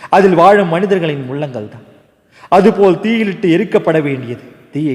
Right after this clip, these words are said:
எண்ணங்கள் தான். இதை உணர்ந்த உலகத்தார் அனைவரும் கால்நடைகளுக்கு நன்றி சொல்ல நினைத்தால் அந்த கால்நடைகளை சுதந்திரமாக வாழ விடுங்கள். நீங்கள் உழவு தொழிலை செய்யும் உழவர்களுக்கு நன்றி சொல்ல நினைத்தால் அந்த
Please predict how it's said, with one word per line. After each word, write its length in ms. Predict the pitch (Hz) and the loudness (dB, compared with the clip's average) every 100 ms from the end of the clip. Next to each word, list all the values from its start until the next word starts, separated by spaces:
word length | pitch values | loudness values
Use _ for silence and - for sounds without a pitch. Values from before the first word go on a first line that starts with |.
| 107 | -6
எண்ணங்கள் 340 | 110 156 127 104 | -8 -8 -8 -8
தான். 180 | 110 - _ _ _ _ _ _ 202 | -12 -20 _ _ _ _ _ _ -10
இதை 200 | 214 202 | -2 0
உணர்ந்த 360 | 165 202 226 196 | 0 -2 0 -2
உலகத்தார் 640 | 165 190 202 - 165 131 | 0 -2 -4 -4 -4 -4
அனைவரும் 460 | 123 135 117 117 - _ _ - | -6 -10 -14 -16 -20 _ _ -4
கால்நடைகளுக்கு 760 | 147 180 170 151 131 123 - | -2 -2 -2 -2 -2 -4 -8
நன்றி 320 | 107 127 151 | -10 -8 -6
சொல்ல 260 | 165 131 110 | -6 -8 -8
நினைத்தால் 520 | 104 110 110 - - _ _ _ _ - | -10 -12 -16 -20 -20 _ _ _ _ -2
அந்த 240 | 214 208 196 | 0 2 0
கால்நடைகளை 600 | 180 214 208 180 151 135 | 0 0 0 -2 -2 -4
சுதந்திரமாக 720 | 127 143 180 180 143 123 110 | -6 -10 -8 -6 -6 -8 -8
வாழ 200 | 101 120 123 | -8 -10 -10
விடுங்கள். 420 | 101 101 101 _ _ _ _ _ _ - - | -14 -18 -20 _ _ _ _ _ _ -18 -2
நீங்கள் 320 | 196 185 170 | 0 4 4
உழவு 300 | 160 202 208 | 6 6 6
தொழிலை 280 | 202 180 170 | 4 2 0
செய்யும் 360 | 180 160 151 | -2 -4 -2
உழவர்களுக்கு 580 | 147 196 190 170 160 - | -2 0 2 0 -2 -4
நன்றி 280 | 139 123 160 | -10 -8 -8
சொல்ல 240 | 175 143 117 | -6 -6 -6
நினைத்தால் 520 | 110 113 - - _ _ _ _ - | -8 -12 -16 -20 _ _ _ _ -4
அந்த 240 | 196 220 | 0 2